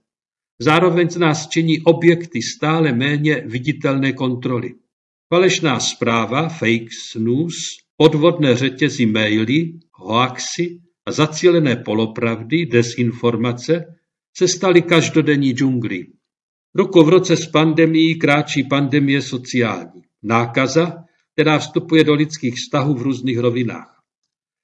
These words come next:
Je zasažena intimita, výchova, pracovní návyky, politické spory,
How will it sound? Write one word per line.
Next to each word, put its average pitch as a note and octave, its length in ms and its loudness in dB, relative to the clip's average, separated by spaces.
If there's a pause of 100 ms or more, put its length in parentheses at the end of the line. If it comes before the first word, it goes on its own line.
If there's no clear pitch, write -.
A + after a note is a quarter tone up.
(100)
Je C3+ 140 0
zasažena D3+ 680 0
intimita, D3+ 920 0
výchova, C3+ 580 -4
pracovní A#2 580 -2
návyky, C3 560 -2
politické B2 760 -2
spory, C3+ 540 -6